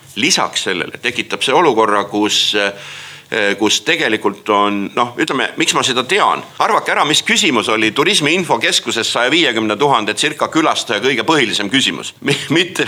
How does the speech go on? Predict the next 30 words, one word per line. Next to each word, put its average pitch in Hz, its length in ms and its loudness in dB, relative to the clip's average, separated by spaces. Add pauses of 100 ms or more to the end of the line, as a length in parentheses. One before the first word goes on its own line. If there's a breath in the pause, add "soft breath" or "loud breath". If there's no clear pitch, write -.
(100)
mitte 190 240 0
see, 170 240 2
kust - 240 0
teil 143 160 0
Tallinnas 120 400 0
midagi 113 320 0
vaadata 120 420 2
saab, 85 280 0 (220 loud breath)
aga - 200 -6
kust - 260 0
pissile 104 380 0
saaks - 320 -2
minna. 95 320 -2 (480 loud breath)
Ehk 110 240 0 (140)
tegelikult 160 340 -2
see 139 100 2
olukord 107 340 2
ei 113 80 4
ole 113 120 2
normaalne. 98 560 0 (320 loud breath)
Aga 113 160 0
me 139 140 0
ei 139 40 0
saa 160 300 2
panna 135 320 0
vanalinna 117 560 0 (200)
konteinereid 110 920 0
ega, 98 320 0 (220)
me 110 260 -2
oleme 120 240 2